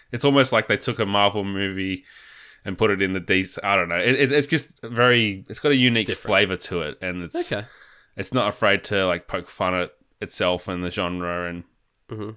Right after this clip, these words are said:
Speaker 1: you know, it's, it's just a, it's a good time. It was a bit darker than I expected. I thought it was gonna be
Speaker 2: Yeah.
Speaker 1: more of a family movie, and
Speaker 2: Uh-huh.
Speaker 1: it was a little bit long, but I had a great time, and it got me in the mood for the, the next superhero movie, which we'll be
Speaker 2: Yeah.
Speaker 1: talking about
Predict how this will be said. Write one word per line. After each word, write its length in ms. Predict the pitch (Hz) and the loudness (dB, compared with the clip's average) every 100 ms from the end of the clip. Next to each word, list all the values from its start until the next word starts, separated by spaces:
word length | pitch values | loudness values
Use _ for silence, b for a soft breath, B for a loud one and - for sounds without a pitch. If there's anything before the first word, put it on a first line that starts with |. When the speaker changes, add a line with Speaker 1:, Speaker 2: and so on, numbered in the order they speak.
| _ | _
Speaker 1:
you 100 | - | -8
know, 140 | 101 98 | -2 0
it's, 200 | 113 - | 0 -2
it's 140 | 123 | -4
just 260 | - 127 - | -2 0 2
a, 220 | 110 104 | 2 2
it's 140 | 110 | -2
a 40 | 113 | -4
good 160 | 113 | -4
time. 240 | - 98 90 | 0 0 4
It 40 | |
was 140 | 131 143 | 2 2
a 40 | |
bit 140 | 220 110 | 0 2
darker 360 | 104 143 - | 4 4 2
than 160 | 104 95 | -2 -2
I 100 | 90 | -2
expected. 500 | 87 - 113 - 92 92 | -4 -4 -4 -4 -4 -4
I 80 | |
thought 240 | 98 123 110 | -4 -4 -4
it 40 | |
was 100 | 98 | -4
gonna 140 | 104 95 | -6 -4
be 80 | 95 | -4
Speaker 2:
Yeah. 120 | 101 | -4
Speaker 1:
more 100 | 98 | -4
of 60 | 92 | -6
a 40 | |
family 380 | - 101 104 113 | -4 -2 -2 -2
movie, 400 | 127 131 135 135 B B B B 104 | -2 -2 -4 -6 B B B B 0
and 80 | |
Speaker 2:
Uh-huh. 80 | 123 | 2
Speaker 1:
it 60 | 127 | 4
was 120 | 127 | 2
a 60 | 123 | 4
little 320 | 120 117 110 | 4 6 6
bit 200 | 104 95 | 2 -2
long, 380 | 98 87 82 82 | -2 -2 -4 0
but 440 | 131 110 - - - _ _ _ 101 | 2 2 0 -12 -16 _ _ _ -4
I 60 | |
had 120 | 98 | -2
a 40 | 98 | 0
great 260 | 95 90 | 0 -2
time, 380 | - 95 90 90 | -2 -4 -4 -6
and 320 | 87 87 87 - _ _ - | -8 -10 -12 -16 _ _ -12
it 100 | 101 | -4
got 180 | 101 95 | -4 -4
me 300 | 95 92 - B B B B - | -6 -8 -10 B B B B -8
in 100 | 101 | -4
the 80 | |
mood 260 | 101 101 98 | -2 -2 -4
for 200 | - 98 | -6 -6
the, 100 | 95 | -4
the 100 | 98 | -4
next 300 | 127 139 - - | -6 -6 -14 -12
superhero 400 | 92 85 85 82 | -10 -8 -8 -8
movie, 280 | 85 85 87 | -10 -12 -12
which 340 | 85 - - | -14 -14 -12
we'll 160 | 135 180 | -6 -2
be 120 | 330 | 0
Speaker 2:
Yeah. 100 | 381 | 2
Speaker 1:
talking 300 | - 127 95 | 0 0 -4
about 400 | 90 92 90 - | -2 0 -2 -6